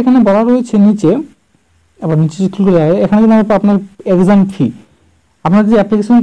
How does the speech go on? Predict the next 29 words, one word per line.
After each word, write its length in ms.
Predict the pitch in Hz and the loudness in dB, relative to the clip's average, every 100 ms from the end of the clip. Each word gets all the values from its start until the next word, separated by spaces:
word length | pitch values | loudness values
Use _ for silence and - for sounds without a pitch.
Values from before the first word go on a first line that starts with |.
| 240 | 0
করবেন 240 | 180 180 240 - _ _ | 0 -2 -4 -12 _ _
সেটা 180 | - 190 208 | -4 -2 -2
হচ্ছে 160 | 208 247 | 0 0
এ, 20 | 208 185 | 0 0
আপনার 180 | 175 190 202 | 0 0 0
application 420 | 180 202 202 220 208 | 0 0 0 0 0
fee 80 | 208 180 | -2 -2
কত 120 | 175 190 | -2 -2
হবে 140 | 165 208 | -2 -2
সেটা 160 | 170 175 | -2 -2
কিন্তু 140 | 175 170 170 | 0 0 0
আপনি 120 | 175 175 - - 147 | -2 -6 -18 -10 -2
generally 300 | 190 233 254 | 2 2 2
ক্যান্ডিডেটের 280 | 226 220 214 | 2 2 2
জন্য 160 | 208 196 190 | 2 2 2
রয়েছে 180 | 170 165 143 | 0 0 -2
একশো 160 | - 156 | -2 -6
টাকা, 160 | 165 208 233 | -2 0 0
আর 80 | 156 147 | 0 0
যারা 160 | 147 147 180 | 0 0 0
এসটি, 280 | 190 - 233 208 175 175 | -4 -2 0 2 2 0
এবিসি, 360 | 160 175 190 196 190 - _ _ - | 0 0 0 0 0 -6 _ _ -4
ওবিসি 200 | 160 185 | -2 0
candidate 320 | 165 160 170 147 | 0 0 0 2
রয়েছে 260 | 165 160 214 156 | 0 2 0 2
বা, 100 | 147 139 | 2 0
আহ, 920 | - _ _ _ _ - 160 151 147 156 143 | -4 _ _ _ _ -8 -2 0 0 -2 0
জিসিওএস 1300 | 185 190 - 208 226 - 202 202 - 190 185 190 202 196 170 - _ 156 | 0 0 0 2 0 0 -2 -2 -4 0 2 2 0 -4 -12 -16 _ -6
অথবা 240 | 160 165 | -2 0